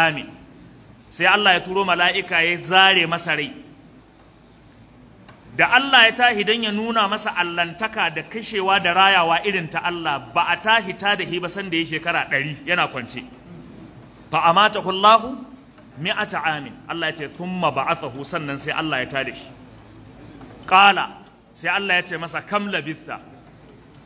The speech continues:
Kwananka nawa a nan? Awarka nawa a nan?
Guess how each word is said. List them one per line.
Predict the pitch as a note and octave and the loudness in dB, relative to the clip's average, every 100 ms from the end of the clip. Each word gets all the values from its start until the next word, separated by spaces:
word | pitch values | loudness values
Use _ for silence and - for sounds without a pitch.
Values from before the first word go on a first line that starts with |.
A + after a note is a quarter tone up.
| - | -4
Kwananka | E3 F#3+ G3+ G#3 G#3+ G3 | 4 6 6 2 0 -2
nawa | F3 F3+ E3 | 2 2 2
a | C#3 | 0
nan? | D#3+ - - - - - - - _ - | -4 -6 -14 -20 -20 -20 -20 -20 _ 2
Awarka | G#3 G#3 F3 E3 E3+ | 4 4 0 -2 2
nawa | F#3 E3+ | 2 2
a | D3 | 0
nan? | E3 | -2